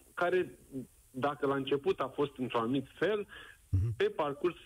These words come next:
Speaker 1: s-a degradat
Speaker 2: Pe baza
Speaker 1: destul de mult comportamentul dumnealui.
Speaker 2: Pe baza ce v-ați dat seama? Pe baza prestațiilor sale publice sau
Speaker 1: Da, de, da,
Speaker 2: Mhm.
Speaker 1: sigur, sigur. Adică
Speaker 2: Ok.
Speaker 1: e vorba că dacă la început, uh,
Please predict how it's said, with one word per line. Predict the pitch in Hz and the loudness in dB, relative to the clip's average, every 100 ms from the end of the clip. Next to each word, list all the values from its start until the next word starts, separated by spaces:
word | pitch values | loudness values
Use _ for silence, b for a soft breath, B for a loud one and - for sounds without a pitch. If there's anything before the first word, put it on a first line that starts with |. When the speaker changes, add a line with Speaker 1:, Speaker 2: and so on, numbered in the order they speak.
| - | -2
Speaker 1:
s-a | 156 | 0
degradat | 160 143 139 - | 2 2 2 0
Speaker 2:
Pe | |
baza | 123 104 | 0 0
Speaker 1:
destul | 117 120 120 | 0 2 2
de | 135 | 2
mult | 135 113 - | 2 0 0
comportamentul | 104 101 - 104 101 | 0 0 0 0 0
dumnealui. | 98 98 92 | 0 0 0
Speaker 2:
Pe | - | 0
baza | 107 110 107 | 0 0 0
ce | 107 - 104 90 80 | -2 0 0 0 0
v-ați | 87 80 | 0 2
dat | 90 | 0
seama? | 98 90 85 | 0 0 0
Pe | |
baza | 90 92 95 | 0 0 0
prestațiilor | 98 92 104 - 95 | -2 0 -2 -2 -2
sale | 90 110 101 82 | 0 0 -2 -2
publice | 139 143 87 - | -2 0 -2 -2
sau | 82 - 95 87 85 | -2 -2 0 0 2
Speaker 1:
Da, | 277 294 156 | 0 0 0
de, | 151 143 - | -2 -2 -4
da, | 151 269 269 | -2 0 0
Speaker 2:
Mhm. | - 117 | -2 0
Speaker 1:
sigur, | 302 226 170 | 0 0 0
sigur. | 269 202 135 | 0 2 2
Adică | 139 147 156 | 0 0 0
Speaker 2:
Ok. | |
Speaker 1:
e | 156 | 0
vorba | 143 147 170 | 0 0 -2
că | - - 160 151 | -2 0 0 2
dacă | 147 147 143 | -2 0 0
la | |
început, | 139 131 139 - 170 170 | 0 0 -2 0 -2 0
uh, | 139 | -2